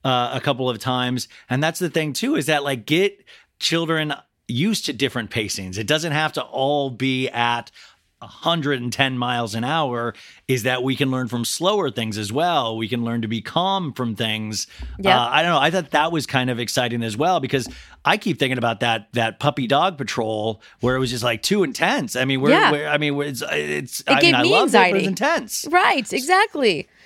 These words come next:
Speaker 2: So
Speaker 1: Uh,
Speaker 2: I, I definitely think it's, it's a must watch. Just quickly, uh, you know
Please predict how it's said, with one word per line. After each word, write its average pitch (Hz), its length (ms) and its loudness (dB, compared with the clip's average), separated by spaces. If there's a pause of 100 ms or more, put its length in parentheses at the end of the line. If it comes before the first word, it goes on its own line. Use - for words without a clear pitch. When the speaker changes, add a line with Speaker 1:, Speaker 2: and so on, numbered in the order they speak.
(180)
Speaker 2:
So 262 240 4
Speaker 1:
Uh, 262 100 4
Speaker 2:
I, 262 340 4 (160)
I 240 140 6
definitely 262 480 0
think 214 460 -4
it's, 208 240 0
it's 208 400 2
a 233 40 2
must 214 300 0
watch. 165 280 4
Just - 180 -10
quickly, 240 420 -2
uh, 185 220 4
you 196 140 -4
know 175 200 -4